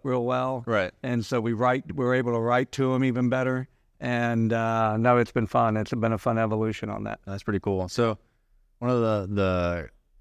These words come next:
Speaker 2: the lasting questions I usually like to try to hit people with is, as far as when you look at cybersecurity, you know, w-, with your experience, what you've seen, and I'm sure with all the customers you interact with, as far as the kind of training they want or seek, right? If you have,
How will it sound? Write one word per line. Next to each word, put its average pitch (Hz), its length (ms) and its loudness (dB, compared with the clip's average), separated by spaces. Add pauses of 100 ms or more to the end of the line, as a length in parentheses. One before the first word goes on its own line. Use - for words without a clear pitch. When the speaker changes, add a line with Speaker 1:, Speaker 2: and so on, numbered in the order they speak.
(440)
Speaker 2:
the 98 240 -2 (520)
lasting 113 420 2
questions 92 460 -2
I 90 80 2
usually 90 300 0
like 87 180 0
to - 60 -18
try 90 160 0
to 82 100 -2
hit 87 160 -2
people 85 220 -4
with 82 300 -4
is, 80 340 -4 (1000)
as 107 120 -6
far 110 260 4
as 95 160 -2
when 104 220 -2
you 101 80 2
look 113 160 0
at 104 60 -2
cybersecurity, 90 920 0
you 95 80 -2
know, 87 100 0
w-, 90 160 -2
with 92 220 -4
your 92 100 2
experience, 101 580 -2
what 92 140 -4
you've 92 140 -6
seen, 92 260 -2
and 95 140 -2
I'm 98 100 0
sure 110 380 0 (540)
with 98 120 -10
all 120 140 2
the 104 100 2
customers 101 460 0
you 98 80 0
interact 92 480 0
with, 87 180 0
as 85 80 -4
far 90 180 2
as 82 120 0
the 85 60 -6
kind 95 180 -2
of 80 60 -4
training 92 280 0
they 85 100 2
want 85 380 0
or 78 100 -4
seek, 87 440 -2
right? 82 200 0
If 87 260 -2
you 90 80 4
have, 82 120 -2